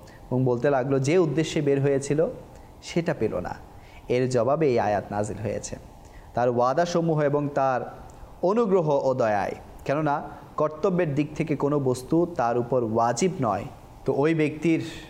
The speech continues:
এই ঘটনার পরিপ্রেক্ষিতে আয়াত নাজিল হয়েছে। তো বোঝা গেল, যারা আল্লাহ ও রসুলের পথে হিজরত করে, তাদের শান ও শওকত বড়ই মহান। এই জন্য আমাদের উচিত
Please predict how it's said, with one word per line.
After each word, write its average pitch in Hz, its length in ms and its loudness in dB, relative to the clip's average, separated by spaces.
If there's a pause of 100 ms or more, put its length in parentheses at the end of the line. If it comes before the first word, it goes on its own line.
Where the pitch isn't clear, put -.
(160)
এই 127 140 2
ঘটনার 131 400 0
পরিপ্রেক্ষিতে 117 680 0
আয়াত 101 320 0
নাজিল 98 280 -4
হয়েছে। 104 400 -6 (280)
তো 117 60 0
বোঝা 123 260 2
গেল, 156 220 2
যারা 156 420 2
আল্লাহ 135 420 4
ও 143 60 2
রসুলের 156 720 0 (500)
পথে 143 260 0
হিজরত 131 460 2
করে, 98 220 -2 (1000)
তাদের 113 200 -2
শান 120 460 -4
ও 117 60 -4
শওকত 101 380 -4 (220)
বড়ই 117 340 2 (640)
মহান। 90 360 -2 (640)
এই 113 80 0
জন্য 139 180 2
আমাদের 131 300 0
উচিত 139 320 0